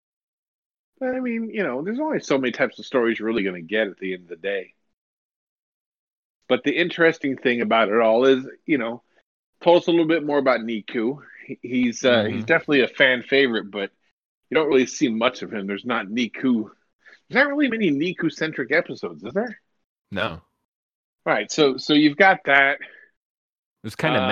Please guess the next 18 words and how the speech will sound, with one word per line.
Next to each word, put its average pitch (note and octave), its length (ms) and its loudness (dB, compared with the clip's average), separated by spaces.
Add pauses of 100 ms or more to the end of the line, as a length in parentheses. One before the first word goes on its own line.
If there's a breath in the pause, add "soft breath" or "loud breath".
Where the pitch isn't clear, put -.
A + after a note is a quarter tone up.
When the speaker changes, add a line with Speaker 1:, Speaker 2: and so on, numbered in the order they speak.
Speaker 2:
meta F#2 240 0
when G2 120 -4
he G2 100 -4
says G2+ 220 -6
something G2 180 -8
about F#2 140 -4
how, F2+ 100 -4
like, F2+ 100 -8
"I F2 60 -6
don't F2+ 180 -4
really F#2+ 200 -4
talk F#2+ 320 -4
about E2 220 -8
myself" E2 500 -10
or G2 80 -18
something. F2 380 -16 (520)
Speaker 1:
Right, F#3 320 2
right. D#3+ 300 -4